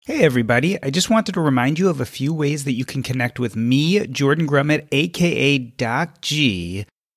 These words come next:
Besides listening to the podcast, there is our Facebook group. That is at earn and invest dot com slash Facebook. Again, earn and invest dot com slash Facebook. The group is growing, and we discuss everything from our podcast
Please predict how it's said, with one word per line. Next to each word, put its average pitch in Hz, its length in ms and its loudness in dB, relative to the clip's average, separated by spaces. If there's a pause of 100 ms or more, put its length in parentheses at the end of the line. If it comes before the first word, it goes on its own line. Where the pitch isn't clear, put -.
Besides 151 500 2
listening 120 280 0
to 120 120 -2
the - 80 -6
podcast, 117 600 0
there 131 240 2
is 170 400 0 (100)
our 156 220 -4
Facebook 165 680 0
group. 101 260 -4
That 127 240 0
is 139 160 2
at 127 180 0
earn 151 280 0
and 156 140 0
invest 127 520 2
dot 110 260 0
com 135 380 -2
slash 95 400 0
Facebook. 139 540 0 (340)
Again, 107 460 0
earn 143 260 4
and 110 180 -2
invest 107 400 0
dot 98 240 -2
com 120 300 -2
slash 95 360 -2
Facebook. 120 640 0
The 120 80 2
group 156 460 2
is 147 300 -2
growing, 151 580 2
and 147 200 -2
we 180 140 2
discuss 180 420 0 (120)
everything 190 420 2
from 170 220 0
our 123 100 2
podcast 175 720 -4